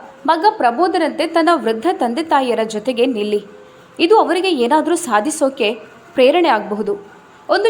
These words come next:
ಚಿಕ್ಕ ಹೆಜ್ಜೆಯಿಂದ ನಮ್ಮ ಪೋಷಕರ ವೃದ್ಧಾಪ್ಯ ಜೀವನ ಸಾರ್ಥಕವಾಗಬಹುದು.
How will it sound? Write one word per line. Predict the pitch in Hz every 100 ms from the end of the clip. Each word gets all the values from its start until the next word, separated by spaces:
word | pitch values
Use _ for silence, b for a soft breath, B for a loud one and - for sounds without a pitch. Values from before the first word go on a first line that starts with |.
| 440
ಚಿಕ್ಕ | 330 320 427
ಹೆಜ್ಜೆಯಿಂದ | 320 277 - 330 302 247 233 - B B
ನಮ್ಮ | 285 370
ಪೋಷಕರ | 415 262 277 320 359 294
ವೃದ್ಧಾಪ್ಯ | 294 220 214 254 311 330
ಜೀವನ | 311 233 254 247 262
ಸಾರ್ಥಕವಾಗಬಹುದು. | - 214 - 254 254 214 196 196 202 202 - -